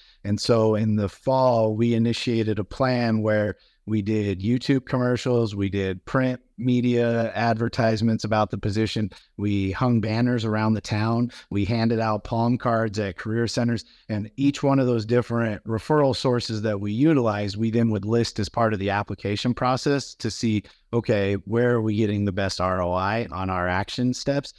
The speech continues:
And it turns out, for any of you looking for bus drivers, at least in the Queen Creek area,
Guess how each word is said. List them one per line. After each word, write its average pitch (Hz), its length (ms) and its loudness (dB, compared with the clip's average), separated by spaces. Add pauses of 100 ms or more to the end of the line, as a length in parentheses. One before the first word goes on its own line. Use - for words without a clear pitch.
(220)
And 92 200 -6
it - 80 -14
turns 143 260 2
out, 143 340 0
for 117 120 -4
any 120 220 2
of 113 100 0
you 120 100 2
looking 113 240 0
for 104 100 -4
bus 113 200 -4
drivers, 101 420 -2
at 98 120 -4
least 120 200 -4
in 123 60 0
the 120 80 -2
Queen 170 240 2
Creek 175 240 2
area, 170 280 2